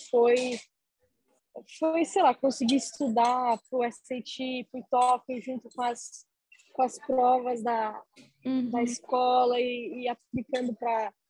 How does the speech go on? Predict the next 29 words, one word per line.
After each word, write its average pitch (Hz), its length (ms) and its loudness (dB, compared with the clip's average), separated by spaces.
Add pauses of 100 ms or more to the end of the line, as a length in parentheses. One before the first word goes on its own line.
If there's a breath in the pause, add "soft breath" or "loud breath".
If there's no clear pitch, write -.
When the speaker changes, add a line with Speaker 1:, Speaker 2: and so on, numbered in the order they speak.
(480)
Speaker 1:
pra 247 160 0
outras 247 360 2
universidades. 240 1120 -4 (680)
Sei - 160 -4
lá, 247 160 4
eu 240 140 2
acho 247 260 -2 (140)
que 254 240 -4
o, 240 240 -2
eu 254 100 0
não 254 120 -2
tava 247 220 0
muito, 254 360 -4 (460)
assim, 359 240 0
vamos 285 160 0
dizer, 254 120 4
o 247 60 4
S 247 220 -2
A 254 40 2
T 277 200 -4
não 269 160 2
é, 269 220 2 (840)
é, 226 840 4
não 240 160 2
é, 247 60 2 (260)
não 247 120 0
são, 262 180 2
assim, 254 420 0
difíceis 262 840 0